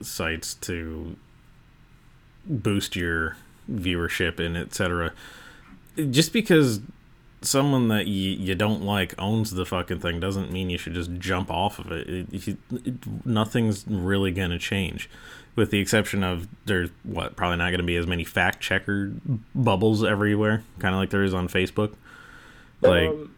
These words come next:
Speaker 2: I would, I would say that might still be the thing, 'cause he's saying that he wants to make the platform kinda conform to free speech within the,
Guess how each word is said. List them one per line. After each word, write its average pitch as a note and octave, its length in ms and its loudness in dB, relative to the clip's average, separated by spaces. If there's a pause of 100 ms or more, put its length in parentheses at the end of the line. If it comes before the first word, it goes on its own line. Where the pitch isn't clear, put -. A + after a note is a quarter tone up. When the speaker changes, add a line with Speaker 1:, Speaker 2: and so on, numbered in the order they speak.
(100)
Speaker 2:
I C3+ 140 2
would, E3+ 280 2 (640)
I A2 80 0
would B2+ 140 2
say A#2 180 4
that G2 140 2
might F2 180 -4
still F2+ 180 -4
be F2 140 -2
the D#2+ 120 -2
thing, F2 280 -4
'cause F#2+ 180 -2
he's G#2+ 200 -2
saying A#2+ 220 2
that G2+ 100 -2
he A2 160 -8
wants G2 380 -4
to - 60 -12
make F2 520 -4 (760)
the - 80 -4
platform E2 880 -4 (440)
kinda F#2 240 -2
conform F2 560 -2
to - 180 -8
free E2+ 260 -4
speech - 400 -6
within E2 400 0 (380)
the, E2 160 2